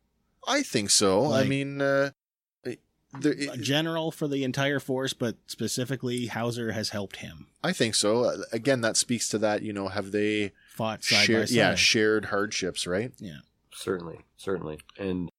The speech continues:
Speaker 3: even, I mean, even if his chip is functioning normally, his, uh, you know, the, the,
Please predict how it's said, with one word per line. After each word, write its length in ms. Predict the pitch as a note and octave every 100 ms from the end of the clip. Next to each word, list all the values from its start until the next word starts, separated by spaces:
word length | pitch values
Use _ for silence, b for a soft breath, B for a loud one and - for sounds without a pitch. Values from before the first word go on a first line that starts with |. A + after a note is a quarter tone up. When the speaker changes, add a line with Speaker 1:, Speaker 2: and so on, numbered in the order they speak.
| _ _ _ _
Speaker 3:
even, 400 | D3 D3 D#3 C#3+ -
I 120 | B2+
mean, 300 | C3+ C#3 C3 - _ _ _ _
even 220 | C3 A#2+
if 120 | A2 -
his 160 | G2+
chip 280 | - G#2+ -
is 100 | E2
functioning 480 | G2 F#2+ - E2 D#2
normally, 560 | F#2 G2+ F2+ E2 E2 -
his, 340 | F2 G#2+ F#2+ G2+ - - F2+
uh, 260 | F2 E2+
you 120 | F2+
know, 100 | F2+
the, 340 | D#2+ E2+ E2 E2+ _ _
the, 200 | F2